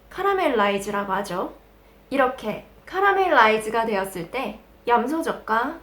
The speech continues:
우유, 크림을 넣어서 지방 함량을 조절해 원하는 방식의 야이 토스트를 만든다고 합니다. 그리고 이렇게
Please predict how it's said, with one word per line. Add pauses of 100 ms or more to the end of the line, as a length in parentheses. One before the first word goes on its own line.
(160)
우유, (120)
크림을
넣어서 (220)
지방
함량을
조절해
원하는
방식의
야이
토스트를
만든다고
합니다. (520)
그리고
이렇게